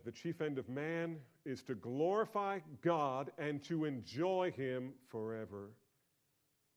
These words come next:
And we like to say around here, it's printed in your bulletin, see if you can say it with me, "We exist to proclaim the excellencies of Christ in all things to the glory of God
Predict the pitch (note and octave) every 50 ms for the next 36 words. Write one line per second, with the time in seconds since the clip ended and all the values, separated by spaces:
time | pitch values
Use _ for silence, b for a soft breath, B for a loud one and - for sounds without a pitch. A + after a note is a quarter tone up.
0 | _ _ _ _ _ _ _ _ _ _ _ C#3+ C#3 C#3 C3 E3 G#3 G#3 F#3+ E3+
1 | E3 E3 C#3+ - - D#3+ D3 C#3 C3 C3 C3 B2+ A#2+ G#2 B2 C3+ B2 A2+ G#2+ G#2
2 | G#2+ - - _ - C#3+ C3+ A#2+ G#2+ G#2+ G#2 G#2 G2+ F2 A2 G#2+ G#2+ F#2+ - F#2+
3 | E2 - - - G2+ F2 F2+ - G#2+ G2 F#2+ G2+ G2 G2 F2+ E2 - _ _ _
4 | b b b b b _ A2 A#2 D3 F3+ G3 A3 E3+ G#3+ F3 D3 C#3+ C#3 - -
5 | B B B B B - D#3+ A2 - D#3+ D#3 D3+ - - - E3 F#3 G3 G3 G3
6 | G3+ G3 D#3+ D#3+ D3+ D#3+ - F#3+ F#3 G3+ F#3+ - - - G#3+ G3+ G3 G3+ G3 -
7 | - G#3 G3 F#3 C#3 F3+ D3 - - - F3+ E3+ D#3 D3 A#2+ - B B B B
8 | B D3+ D#3 E3 F3+ G#3+ A#3 B3+ B3+ - - G#3+ F#3 E3 D3+ D3 D3+ C#3+ - B
9 | B B B - F3+ - D#3+ A#2 D#3 D#3 E3 F3+ G3 A3 A3+ A#3 A#3 A#3 - -
10 | E3+ E3 E3 D#3+ D#3+ D#3 E3